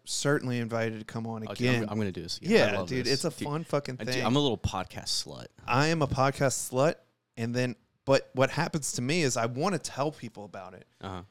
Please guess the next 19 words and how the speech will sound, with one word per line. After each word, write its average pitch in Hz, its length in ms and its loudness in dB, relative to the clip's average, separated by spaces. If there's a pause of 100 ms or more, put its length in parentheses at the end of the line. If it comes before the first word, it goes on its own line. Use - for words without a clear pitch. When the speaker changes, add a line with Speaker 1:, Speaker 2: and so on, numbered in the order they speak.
(120)
Speaker 1:
And 120 380 0 (420)
my, 113 240 -4 (240)
I'm, 120 260 -4
I'm, 123 160 -4 (140)
I'm 117 140 -8
the 113 100 -8
senior 160 440 -4
line 120 420 -2
now, 113 360 -8 (360)
you 123 120 -14
know, 110 140 -12
humble 127 400 -4
brag, 120 600 -8
no 117 100 -8
big 127 240 -2
Speaker 2:
Solid - 420 0
Speaker 1:
fucking 131 160 -6
Speaker 2:
brag. 95 160 -2
Speaker 1:
deal. 123 480 0